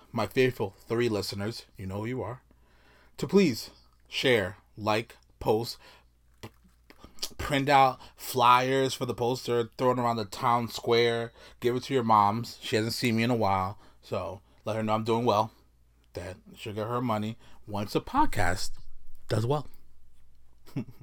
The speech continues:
Let's talk about the news. So, we're gonna talk about some politics today. And our racist in chief, Donald J. Suck a Dick Trump,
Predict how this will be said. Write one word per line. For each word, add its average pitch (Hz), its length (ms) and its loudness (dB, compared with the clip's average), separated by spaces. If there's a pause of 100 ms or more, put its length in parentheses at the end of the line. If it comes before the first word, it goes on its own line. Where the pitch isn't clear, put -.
(1200)
Let's 156 140 0
talk 175 120 6
about 160 220 8
the 151 60 -2
news. 147 360 2 (220)
So, - 300 6 (640)
we're 160 100 2
gonna 175 180 4
talk 160 220 4
about 143 220 4
some 117 240 -4 (220)
politics - 560 0
today. 92 240 -6 (520)
And 135 400 2 (320)
our 123 100 2
racist 175 520 2
in 127 120 -6
chief, 139 460 -8 (480)
Donald 156 520 2 (340)
J. 110 500 -2 (1900)
Suck 143 260 -2
a 139 40 -2
Dick 120 280 -2
Trump, 117 280 0